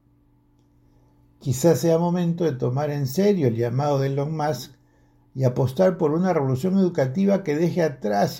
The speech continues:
los paradigmas del siglo pasado. Pero como es usual, esto requiere coraje,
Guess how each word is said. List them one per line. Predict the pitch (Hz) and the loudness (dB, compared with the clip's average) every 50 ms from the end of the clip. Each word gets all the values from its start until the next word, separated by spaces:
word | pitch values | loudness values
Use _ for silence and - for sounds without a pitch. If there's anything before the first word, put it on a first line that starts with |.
| - | -8
los | - 127 123 123 127 | -4 -2 -2 -2 -2
paradigmas | - 147 135 135 135 139 151 170 165 175 165 160 165 151 139 | -2 -2 0 0 0 0 -2 -4 -4 -4 -2 0 0 2 2
del | 120 117 110 | 0 0 -2
siglo | - - 147 143 139 143 135 127 127 - | -4 -6 -4 -4 -2 -2 -2 -2 -2 -4
pasado. | 123 120 - - - 139 123 110 98 - - - - _ _ _ _ _ _ _ _ _ _ _ _ _ _ _ _ _ _ _ _ _ _ _ _ _ | -4 -6 -4 -2 0 2 2 2 0 -4 -6 -10 -18 _ _ _ _ _ _ _ _ _ _ _ _ _ _ _ _ _ _ _ _ _ _ _ _ _
Pero | - 120 110 107 | -4 -2 -2 2
como | - 120 117 131 147 | 2 2 2 4 2
es | 139 - - | 0 -2 -4
usual, | 143 131 - 165 165 156 160 160 175 - - _ _ _ _ _ _ _ _ _ _ _ _ _ _ _ _ _ - | -6 -6 0 4 4 4 4 2 -2 -6 -12 _ _ _ _ _ _ _ _ _ _ _ _ _ _ _ _ _ -2
esto | 143 127 - - - 151 127 | -2 0 0 0 0 -2 0
requiere | 113 107 104 104 - - 131 127 123 120 123 120 127 135 - - - _ _ _ | 0 -2 -4 -6 -6 -2 0 2 2 2 2 0 0 -2 -4 -8 -16 _ _ _
coraje, | - - 104 104 135 156 143 131 - - 135 127 131 143 143 - | -10 -4 2 4 6 6 6 4 0 -4 -4 -4 -4 -4 -6 -10